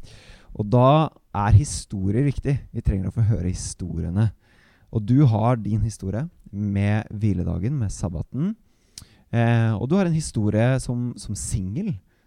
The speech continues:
som kanskje ser litt annerledes ut, ehm, som, eh, vi tror at, eh, vi trenger å høre, da. Så, Sandra, ehm, kan du ikke si først hvor du bor, hva du gjør, og så begynne å si litt om din reise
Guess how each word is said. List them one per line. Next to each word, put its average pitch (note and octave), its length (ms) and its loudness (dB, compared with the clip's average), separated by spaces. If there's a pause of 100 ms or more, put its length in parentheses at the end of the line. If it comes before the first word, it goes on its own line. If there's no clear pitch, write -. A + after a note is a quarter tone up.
som - 140 -12
kanskje B2+ 200 -4
ser A#2 180 -4
litt A#2 220 -6
annerledes G#2+ 440 -6
ut, - 360 -2 (580)
ehm, G#2 420 -2
som, A2+ 420 -2
eh, A2 300 2
vi G#2+ 120 -2
tror F#2+ 400 0
at, - 380 -6
eh, G2 560 0 (120)
vi - 60 -6
trenger F2 340 -2
å F#2 100 2
høre, F2 300 -4
da. D3+ 100 -2 (580)
Så, D3 320 2 (120)
Sandra, C3 400 2 (460)
ehm, B2 680 0 (160)
kan C3 120 0
du A#2+ 60 0
ikke C#3 140 0
si B2+ 200 -2
først - 600 -8 (420)
hvor A2 320 0
du B2 100 4
bor, C#3+ 160 4 (560)
hva G2 180 2
du G2+ 60 4
gjør, A2 220 6 (600)
og G#2+ 80 0
så G#2+ 480 0
begynne G2 380 0
å G2+ 60 -2
si G2+ 240 -4
litt F#2 220 -6
om F#2+ 140 -4
din F#2 180 -4
reise F#2 520 -6